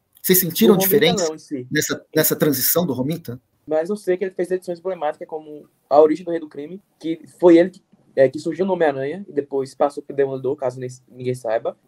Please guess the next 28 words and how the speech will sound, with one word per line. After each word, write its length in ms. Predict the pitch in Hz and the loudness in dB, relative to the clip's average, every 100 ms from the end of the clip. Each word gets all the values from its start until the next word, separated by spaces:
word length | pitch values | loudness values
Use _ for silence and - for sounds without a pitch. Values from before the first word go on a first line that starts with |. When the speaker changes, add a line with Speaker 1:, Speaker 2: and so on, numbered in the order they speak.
| _ - | _ 6
Speaker 2:
Ele 160 | 175 | 6
fez 260 | 185 190 196 | 6 2 4
o 60 | |
Homem-Aranha 360 | 208 202 196 196 | -4 -2 -4 -4
Nunca 220 | 208 254 | -6 -6
Mais, 360 | 208 165 170 156 | -6 -4 -4 -4
aquela 240 | 147 160 | -2 -4
cena 380 | - 147 160 160 | -4 -6 -4 -4
onde 120 | 143 | -6
ele 80 | 143 | -4
tá 140 | 147 | -4
todo 180 | 139 156 | -4 -6
destroçado, 640 | 151 165 156 143 143 143 | -6 -6 -4 0 0 0
que 80 | - | -4
fez 240 | - 147 147 | -10 -8 -6
referências 400 | 151 139 139 143 | -6 -10 -10 -4
em 60 | |
vários 280 | 139 143 - | 0 0 -4
filmes. 480 | 143 151 156 - _ _ _ | -10 -10 -10 -20 _ _ _
Surgiu 400 | 202 208 185 226 | 0 0 0 0
na, 180 | 233 233 | 0 -2
pelo 260 | 185 214 | 2 4
desenho 240 | 220 214 208 | 4 0 -2
do 60 | |
Romita 400 | 214 226 220 226 _ | -2 -4 -8 -14 _
Júnior, 380 | 139 160 151 139 | -6 -4 -2 -2
ou 220 | 156 139 127 | 4 4 4
Sênior. 320 | 147 135 | -2 -2